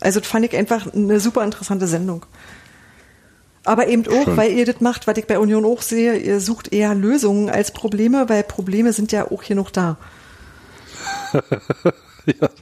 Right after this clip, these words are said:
Speaker 2: stimmt. <laughs> Mhm. Genau.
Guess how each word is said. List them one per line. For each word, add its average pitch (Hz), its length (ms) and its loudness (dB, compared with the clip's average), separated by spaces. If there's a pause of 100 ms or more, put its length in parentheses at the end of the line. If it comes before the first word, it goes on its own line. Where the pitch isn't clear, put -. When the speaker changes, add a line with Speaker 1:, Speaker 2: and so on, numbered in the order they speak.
(140)
Speaker 2:
stimmt. - 680 -4 (760)
<laughs> - 1040 -14
Mhm. 123 400 4 (840)
Genau. 90 320 0